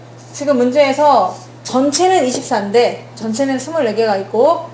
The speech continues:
A는 열 개, B는 열여섯 개가 있어요. 근데 지금 공통의 최대가 물어봤거든요. 근데 열 개가 되겠죠?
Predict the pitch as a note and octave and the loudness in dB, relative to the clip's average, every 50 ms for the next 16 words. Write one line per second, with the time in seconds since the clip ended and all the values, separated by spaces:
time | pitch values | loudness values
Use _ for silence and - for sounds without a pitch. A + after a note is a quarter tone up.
0 | - - G3+ A3+ B3 C4+ B3+ A3+ G3+ G3 G3+ G3+ D4 D4 C#4+ B3+ B3 A3+ F#3+ G3 | -8 -2 2 2 2 2 0 0 -2 -2 -2 -2 -4 -4 -2 -2 -2 -2 -2 -2
1 | G#3+ A#3+ A#3+ A#3+ B3 A3+ F#3+ F#3+ F#3+ - G3+ G#3 A#3+ C4 A#3+ F#3+ F#3 - - - | -4 -6 -6 -4 -2 -2 -2 -2 -4 -4 0 2 2 4 2 2 -2 -6 -14 -18
2 | - - - - - - - - C#4 B3 D4 D#4+ D#4 C#4 C4 - - C4 D4+ E4 | -20 -20 -20 -20 -20 -18 -12 -10 -6 -2 0 0 2 0 0 -2 0 0 0 0
3 | D#4+ E4+ F#4 F#4 F4+ F4+ F4+ - F4 G4 G4 G4 E4+ D4+ C4+ B3+ B3 A#3 A#3 A3+ | 0 -2 -2 0 0 0 -2 -2 -4 -2 0 0 2 2 2 2 2 2 0 0
4 | G#3+ A3 A#3+ D4 F4 - - - - - - - - - - - - - - - | -2 0 0 0 0 0 -2 -12 -20 -20 -20 -20 -20 -20 -20 -20 -20 -20 -20 -20
5 | - A2+ - - - - - - - - - - - - - - - - - C4 | -20 -18 -18 -20 -20 -20 -20 -20 -20 -20 -20 -20 -20 -20 -20 -20 -20 -14 -4 2
6 | C4 A#3+ C#4 D4+ - G#4+ G#4+ F#4+ D4+ B3 G#3 G3 - - C#4 C4+ - | 4 4 4 4 4 4 4 4 2 0 -2 -4 -2 -2 -2 -2 -4